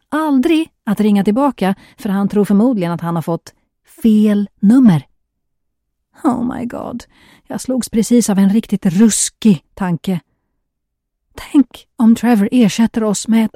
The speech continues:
annat förband. Ledsen smiley. Det får bara inte hända. Jag hoppades att det bara var ytterligare en riktigt hemsk mardröm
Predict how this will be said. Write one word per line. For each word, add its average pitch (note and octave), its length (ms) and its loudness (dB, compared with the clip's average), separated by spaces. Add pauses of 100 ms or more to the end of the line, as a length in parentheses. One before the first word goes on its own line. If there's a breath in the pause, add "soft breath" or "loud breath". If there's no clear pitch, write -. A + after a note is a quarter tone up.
annat D4+ 520 0
förband. F3 640 -2 (920)
Ledsen C#3+ 400 -8
smiley. D3 420 -10 (1200)
Det G#3 260 -6
får A#3 500 -2
bara G3 340 0
inte F3+ 260 0
hända. G3 400 0 (840)
Jag F#3 100 0
hoppades F#3 440 -6
att F3+ 80 -6
det F3 80 -6
bara E3 200 -4
var D#3+ 180 -2
ytterligare F#3+ 520 -4
en E3 100 -2
riktigt E3 300 -8
hemsk D#3+ 320 -6
mardröm E3+ 720 -2